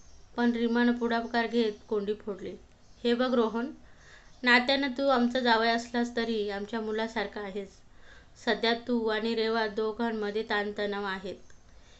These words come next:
या परिस्थितीतून आपल्याला लवकर बाहेर पडलं पाहिजे. मी अजून फक्त रेवाचीच बाजू ऐकली आहे.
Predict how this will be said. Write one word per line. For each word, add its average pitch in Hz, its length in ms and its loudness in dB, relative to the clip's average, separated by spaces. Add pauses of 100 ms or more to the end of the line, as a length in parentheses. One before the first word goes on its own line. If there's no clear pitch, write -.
(300)
या 269 120 6
परिस्थितीतून 269 720 4
आपल्याला 247 380 4
लवकर 240 380 4
बाहेर 233 260 2
पडलं 214 320 -2
पाहिजे. 202 500 -4 (280)
मी 240 120 2
अजून 233 300 2
फक्त 240 260 -2
रेवाचीच 220 520 0
बाजू 208 240 -2
ऐकली 202 340 -4
आहे. 208 280 -4